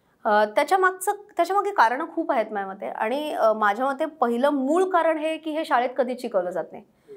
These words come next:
अ, नंतर तुम्ही आपणहून शिकाल का नाही हा एक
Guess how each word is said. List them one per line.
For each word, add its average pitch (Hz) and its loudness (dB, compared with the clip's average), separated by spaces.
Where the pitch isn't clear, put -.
अ, 196 4
नंतर 240 2
तुम्ही 349 0
आपणहून 339 2
शिकाल 320 -4
का 320 -4
नाही 320 -4
हा 302 -4
एक 320 -6